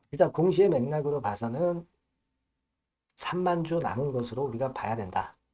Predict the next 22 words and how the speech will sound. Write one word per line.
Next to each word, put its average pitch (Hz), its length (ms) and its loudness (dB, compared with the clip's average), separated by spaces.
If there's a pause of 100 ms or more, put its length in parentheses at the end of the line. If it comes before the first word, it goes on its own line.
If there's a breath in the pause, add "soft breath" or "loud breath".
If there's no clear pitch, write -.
네, 95 240 -12
이렇게 160 320 -2
생각이 143 380 -4
들어요. 85 260 -12 (1000)
네, 117 100 -8
무슨 127 240 -2
말씀인지 139 340 -2
이해가 139 340 -2
되시죠? 107 540 -8 (460)
네, 107 160 -12
그래서 147 420 4 (520)
그 170 100 2
물량 156 280 2
정도면 135 360 -2
다음 123 200 -2
주 - 120 -8
초반에 123 480 -2
바로 147 460 -2 (760)
해소가 147 720 0 (320)
되는 143 320 -2
물량이고, 110 720 -6 (720)
그러면은 165 560 2